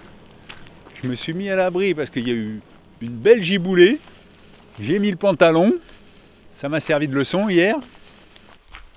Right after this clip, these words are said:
Alors, sur ma droite, il y a un ciel, euh, un petit peu bleu avec des beaux nuages blancs. Et au-dessus, beau nuage gris. Et à gauche, un beau nuage noir. Une maison avec des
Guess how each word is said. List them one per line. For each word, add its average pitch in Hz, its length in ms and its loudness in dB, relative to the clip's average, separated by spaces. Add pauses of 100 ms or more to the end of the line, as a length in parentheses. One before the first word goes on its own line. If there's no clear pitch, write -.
Alors, - 160 -16
sur 220 180 -4
ma 185 160 -2
droite, 165 380 -2 (160)
il 107 40 -12
y - 20 -8
a 131 80 -4
un 143 140 0
ciel, 180 540 -2
euh, 123 280 0 (560)
un 214 100 -4
petit 214 220 -2
peu 208 160 -6
bleu 196 400 0
avec 156 180 -2
des 139 120 -2
beaux 196 280 -4
nuages 175 380 -2
blancs. 175 500 -6 (1040)
Et 131 80 -2
au-dessus, 196 600 0 (960)
beau 190 160 -2
nuage 175 320 -2
gris. 151 420 -4 (800)
Et 123 100 -2
à 139 80 0
gauche, 233 460 -2 (640)
un 107 100 -8
beau 139 220 -2
nuage 240 280 0
noir. 226 340 -2 (1200)
Une 135 220 -8
maison 143 500 -2
avec 120 220 -6
des 110 180 -4